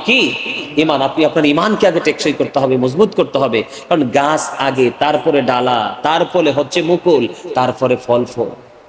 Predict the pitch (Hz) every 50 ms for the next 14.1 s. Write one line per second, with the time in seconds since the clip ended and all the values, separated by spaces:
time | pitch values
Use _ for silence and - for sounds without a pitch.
0 | - - 127 - 165 160 180 180 165 156 - 151 151 - - - 147 143 135 -
1 | 143 139 131 123 151 151 147 131 135 135 - 139 151 185 190 147 165 165 170 -
2 | - - 185 185 185 180 214 185 - - - 185 - - - - 147 151 - 220
3 | 226 196 226 214 180 170 143 147 123 123 113 107 107 - - - - - - -
4 | - - - - 123 160 175 180 - 214 202 - 208 208 208 208 220 226 214 208
5 | 208 - 220 202 190 180 - - 180 170 151 123 107 104 - - - - - -
6 | 147 175 185 185 226 240 202 - 208 208 214 208 220 220 196 220 220 214 - -
7 | 185 180 160 143 - - 185 185 214 214 196 - - - 214 214 - - 220 196
8 | 185 165 147 127 117 107 95 98 - - - - - - 170 185 190 185 156 -
9 | 139 160 185 208 220 220 208 - 226 196 202 175 156 160 160 160 170 190 190 156
10 | 135 123 101 - 185 208 208 233 240 165 120 98 - - - 320 - - - -
11 | - - - - - - _ - - - - - - 143 147 180 185 190 240 220
12 | 220 233 240 - - 254 - - - 254 202 160 180 - - - - - - -
13 | - - - - - - - 170 196 202 208 202 202 202 170 147 117 104 101 95
14 | 95 95